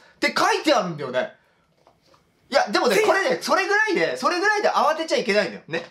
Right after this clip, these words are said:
Speaker 1: その、どうしてもさ、なんか、何周年とかってなると、新作の発表とかすごい期待しちゃうわけでしょ？だからそこまで膨らませすぎると、ちょっと期待がね、えー、過剰なものになってしまうな、と思うんだけど、でもちょっとね、周りの人たちの反応とか、スクエニの動き見てたら、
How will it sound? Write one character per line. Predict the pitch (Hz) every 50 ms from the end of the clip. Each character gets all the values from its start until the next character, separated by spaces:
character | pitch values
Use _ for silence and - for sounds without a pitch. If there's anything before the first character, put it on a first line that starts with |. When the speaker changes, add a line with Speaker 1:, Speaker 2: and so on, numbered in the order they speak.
| _ _
Speaker 1:
そ | - - 131
の、 | 131 131 131
ど | 127 196
う | 214
し | 214
て | 233
も | 190 147 -
さ、 | 135 113 101 - - - - -
な | 131 131
ん | 117
か、 | - 101 85 - - - - - - _ _ -
何 | - 143 151 160 175 208 202
周 | - - 214 220 196
年 | 135 107 98
と | 92 127
か | 127 117
っ | 113
て | 120
な | 117 110
る | 98 98
と、 | 135 123 98 90
新 | - 185 196 196
作 | - 214 - 196
の | 196 175
発 | 151 190 - - - 190
表 | 185 180 -
と | 120
か | 117
す | - 170
ご | 185 -
い | -
期 | - - - -
待 | - 226 226 220
し | - -
ち | - 233
ゃ | 214
う | 208
わ | 214
け | - 160
で | - -
し | -
ょ？ | 139 - - - _ _ _ _ _ -
だ | - 269
か | 254 226
ら |
そ | 202 285
こ | 285 330
ま | 359 349
で | 339 208
膨 | 175 - - 254
ら | 247 240
ま | 240 240
せ | 226 226
す | 226 240
ぎ | 226 202
る | 165 -
と、 | 226 147 139 - - -
ち | 311
ょ | 311
っ |
と | 285 -
期 | - - - - -
待 | 220 214 208
が | 202 214
ね、 | 254 - - - -
え | 147 156 151 147 143
ー、 | 139
過 | - 170 170
剰 | 160 208 220
な | 214 202 196
も | 202 208
の | 196
に | 160 147
な | 165 185
っ | -
て | - -
し | - 165
ま | 175 175
う | 160
な、 | 175 202 190 - - - - -
と | - 285
思 | 220 240 262 339 349
う | 294
ん | 214
だ | 151 123
け | 131
ど、 | 139 139
で | -
も | 220 202
ち | 196 285
ょ |
っ | 247
と | 220
ね、 | 185 156 - - - - - _ _ _ _ _ _ _ _ -
周 | 170 196 254 294 349 381 392 392
り | 427
の | 440 392 381
人 | - 466 480
た | 466 440 440
ち | - 226
の | 226 214
反 | - - 240 240 277 285 294
応 | 311 311 311
と | 330 311
か、 | - 202 175
ス | - - -
ク | - 349
エ | 359 359
ニ | 381 381
の | 339 277 269
動 | 277 339 -
き | - 262
見 | 269
て | - 285 -
た | 175 147
ら、 | 143 139 110 92 - -